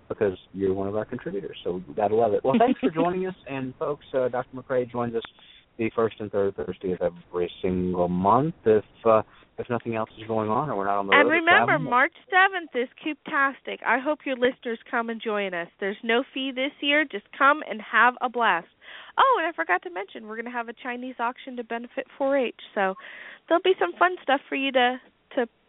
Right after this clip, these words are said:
Speaker 2: put tickets in for.
Speaker 1: Cool beans. Gotta love it. Hey, Doc, thanks for joining us today. We do appreciate it.
Speaker 2: Take care.
Speaker 1: Thank you. Bye-bye. All righty, that's, uh, poultry scientist and professor, Doctor Bridget McCrae, P H D,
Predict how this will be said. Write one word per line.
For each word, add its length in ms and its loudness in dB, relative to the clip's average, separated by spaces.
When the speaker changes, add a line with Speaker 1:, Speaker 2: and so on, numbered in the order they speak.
Speaker 2:
put 140 4
tickets 340 -2
in 240 2
for. 240 -4
Speaker 1:
Cool 180 4
beans. 300 0
Gotta 200 0
love 200 6
it. 80 0
Hey, 380 4
Doc, 200 4
thanks 220 -4
for 100 -6
joining 280 -2
us 100 -8
today. 220 0
We 100 -2
do 120 0
appreciate 500 -2
it. 100 -2
Speaker 2:
Take 160 4
care. 380 4
Speaker 1:
Thank 220 -6
you. 80 -6
Bye-bye. 380 -2
All 100 0
righty, 240 4
that's, 220 -2
uh, 180 4
poultry 360 -6
scientist 400 0
and 100 -20
professor, 440 -6
Doctor 340 -4
Bridget 420 -8
McCrae, 520 0
P 240 0
H 260 4
D, 180 4